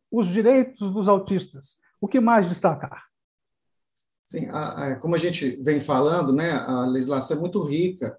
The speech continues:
Speaker 2: em, em estabelecer direitos às pessoas com deficiência, especialmente às pessoas com portador de espectro autista. E só ressaltando, né, esse trabalho fantástico da Defensoria Pública, essa iniciativa, o protagonismo da Defensoria Pública nessa, nesse trabalho de trazer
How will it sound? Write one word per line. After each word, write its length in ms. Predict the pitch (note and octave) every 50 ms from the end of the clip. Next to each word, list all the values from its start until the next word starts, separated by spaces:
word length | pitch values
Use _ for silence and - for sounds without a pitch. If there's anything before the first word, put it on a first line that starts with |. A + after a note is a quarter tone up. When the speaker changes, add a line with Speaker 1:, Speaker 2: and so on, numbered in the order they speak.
| _
Speaker 2:
em, 500 | - C#3+ C3+ C3+ C3+ C3+ C3 B2 C3 C3
em 40 | C3
estabelecer 540 | B2+ - - C3+ C#3 C3+ C3+ C3+ - C#3+ C#3+
direitos 720 | C3 D3+ C#3+ C3 C#3 D3 D3 C3 - - - - - - _ _ _ _
às 160 | - C3+ C#3 A2+
pessoas 380 | - C#3 A#2 - - D3 C3
com 140 | - - C3
deficiência, 600 | B2+ A#2+ - - - - D#3 D#3+ F3 F3 E3+ -
especialmente 600 | E3+ - - D#3+ D#3 - G3+ F#3 D#3 D#3 D3+ -
às 60 | - -
pessoas 440 | - E3+ E3 - - D3+ D#3 D3+
com 280 | - - - D#3+ D#3 D#3
portador 420 | - C#3+ C#3 - C#3+ B2+ B2+ C3+
de 60 | C#3 C#3+
espectro 400 | - - - C3+ C3+ C3+ - D3
autista. 580 | C#3+ - - - B2 A2 - - - A2 G#2+ _ _ _ _ _ _ _ _ _ _ _ - B2
E 320 | C#3 C3+ C3 B2 B2 - -
só 280 | - - - - -
ressaltando, 640 | C#3 D3 D#3+ D#3+ - F3 D#3 D3 - D3 C#3+ C#3 C#3+
né, 100 | D3+ D#3
esse 120 | D3 -
trabalho 600 | - C3+ B2+ A#2+ A#2+ C3 C3 C3 B2 A#2+ A#2+ - - -
fantástico 480 | - C3 A#2+ A#2 A#2+ A#2 A#2 A#2 - -
da 60 | B2+
Defensoria 440 | A2+ A#2+ A#2 - A#2 - A#2+ B2 A#2
Pública, 220 | - C#3 C3 -
essa 160 | C3 B2+ -
iniciativa, 520 | C3+ B2+ - B2+ A2 A2 - - D3+ C#3 B2+
o 40 | A#2+
protagonismo 640 | C3+ C3 C3 C#3 C3 B2+ B2 B2+ C#3 D3+ C3+ C3+
da 60 | B2 B2
Defensoria 420 | A#2+ - A#2+ - - A#2+ A#2+ A#2
Pública 420 | A#2 - C3 B2 A#2 - A#2 - - _
nessa, 460 | - B2+ B2+ B2+ A#2+ - - - - -
nesse 300 | B2 B2 A#2+ - - -
trabalho 460 | - B2+ A#2+ B2 C3 C#3 D3 C#3+ C3+
de 180 | B2 B2+ -
trazer 640 | - D#3 D3+ C3 B2 A#2 A#2 B2 D3+ D#3+ C#3+ A#2